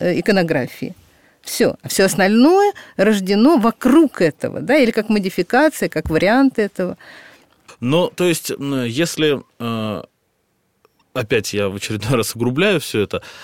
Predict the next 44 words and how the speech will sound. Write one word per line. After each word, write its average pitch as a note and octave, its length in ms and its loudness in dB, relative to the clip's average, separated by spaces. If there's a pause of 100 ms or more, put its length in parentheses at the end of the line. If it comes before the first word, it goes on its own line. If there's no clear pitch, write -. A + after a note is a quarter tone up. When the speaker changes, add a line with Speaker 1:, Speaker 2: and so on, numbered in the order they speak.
(180)
Speaker 2:
э, G2+ 300 2
у D#2+ 80 -2
нас C#3+ 220 0
же C#3 180 -4
всё - 160 -4
равно E3+ 300 -2
сохраняется C3+ 760 -2
в - 80 -10
календаре B2 540 0
церковном G2+ 640 -6 (240)
почитание A2+ 560 -2
того A2 300 -2
или G#2 80 -2
иного G#2 280 -2 (120)
образа, F#2 360 -4 (220)
и A2+ 80 -6
постоянно A#2+ 960 0
там, F2+ 400 -8
э, F#2 300 -8 (240)
ну, - 120 -4
я C3+ 140 0
понимаю, D3+ 240 0
что G#2+ 160 -8
Владимирская C#3 560 -2
икона, A#2+ 420 -4
она A2 320 -4
теперь B2 220 -2
к A#2 40 -6
городу A2+ 280 -2
Владимиру A#2+ 420 0
никакого G#2 280 -4
отношения G#2 360 -4
не G#2 200 0
имеет, D3 280 -2
она G2 140 -8
хранится G#2 320 -8
в - 20 -14
Третьяковской A#2 460 -6
галерее, C3 320 0
в - 60 -14
храме G#2+ 260 -2
Третьяк-, - 400 -14
Третьяковской G2 540 -8
галереи, F#2+ 360 -4